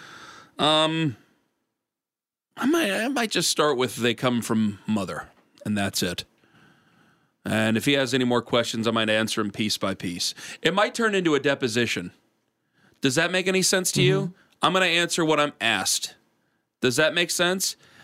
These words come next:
Speaker 1: And
Speaker 2: Yeah.
Speaker 1: I look at him and I go, "It doesn't have to be a one-time deposition. You can ask me anything and I'll answer that p-, specific question."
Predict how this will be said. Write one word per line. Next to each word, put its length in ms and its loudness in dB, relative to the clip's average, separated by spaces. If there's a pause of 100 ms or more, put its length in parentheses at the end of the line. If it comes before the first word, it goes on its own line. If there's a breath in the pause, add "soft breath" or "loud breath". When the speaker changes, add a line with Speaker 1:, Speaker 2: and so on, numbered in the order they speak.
(160 loud breath)
Speaker 1:
And 100 4
Speaker 2:
Yeah. 60 6
Speaker 1:
I 80 4
look 220 0
at 60 0
him 100 2
and 60 4
I 40 4
go, 260 2
"It 200 0
doesn't 240 0
have 120 2
to 60 -8
be 80 2
a 80 4
one-time 480 0
deposition. 680 0
You 80 2
can 120 0
ask 260 0
me 120 4
anything 340 0
and 80 0
I'll 140 2
answer 480 2
that 500 -2
p-, 80 -2
specific 680 -2
question." 440 -4